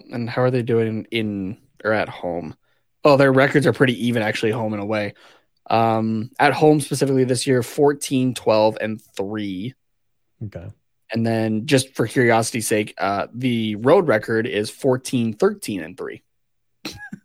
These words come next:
Speaker 2: Huh,
Speaker 1: It's
Speaker 2: okay.
Speaker 1: pretty damn even.
Speaker 2: I'd, I'd say so. It
Speaker 1: Um,
Speaker 2: doesn't get much more even than that.
Speaker 1: Yeah. Ovi or not, <sighs> I'm gonna go three two Washington.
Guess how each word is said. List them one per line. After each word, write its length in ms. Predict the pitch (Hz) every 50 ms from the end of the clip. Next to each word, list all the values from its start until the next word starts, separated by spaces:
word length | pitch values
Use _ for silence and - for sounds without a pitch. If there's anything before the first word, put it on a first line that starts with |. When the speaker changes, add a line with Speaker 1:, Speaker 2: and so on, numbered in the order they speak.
| _ _ _ _ _ _ _ _ _ _ _ _ - - - - _
Speaker 2:
Huh, 140 | - 233 - -
Speaker 1:
It's 180 | - - - -
Speaker 2:
okay. 60 | 214 208
Speaker 1:
pretty 300 | - - 202 247 214 165 - _ _ -
damn 280 | - 170 170 175 175 170
even. 300 | 170 165 139 98 82 80 - - _ _ _ -
Speaker 2:
I'd, 100 | - 156
I'd 180 | - 143 147 147
say 120 | 147 151 151
so. 100 | 151 147
It 40 | 147
Speaker 1:
Um, 40 |
Speaker 2:
doesn't 180 | 143 143 139 147
get 120 | 147 147 123
much 220 | 113 135 135 -
more 180 | - 123 113 107
even 280 | 104 104 101 107 101
than 160 | 98 95 95 95
that. 240 | 90 92 101 - - _ _ _ _ _ _ _ -
Speaker 1:
Yeah. 380 | 107 110 113 117 113 101 98 - _ _ _ _ _ _ - - - - - - - - - - - - _ _ _ _ _ _ _ _ _ _ _ _ _ _ _ _ _ _ _ _ _ _ _ _ _ _ _ _ _ _ _ _ _ _ _ _ _ _ -
Ovi 300 | - 160 175 180 202 202 202
or 40 | 190
not, 480 | 185 151 131 120 123 123 131 135 - - _ _ _ _ _ _ _ _ _ _ _ _ _ _ _ _ _ _ _ _ _ _ _ _ _ _ _ _ _ _ _ _ _ _ _ _ -
<sighs> 0 |
I'm 720 | - - - - - - - - - - - - - 143
gonna 80 | 143
go 120 | 147 147 139
three 280 | 135 - 151 139 139
two 160 | 127 - 135 120
Washington. 560 | 110 101 95 95 - 101 95 - 95 95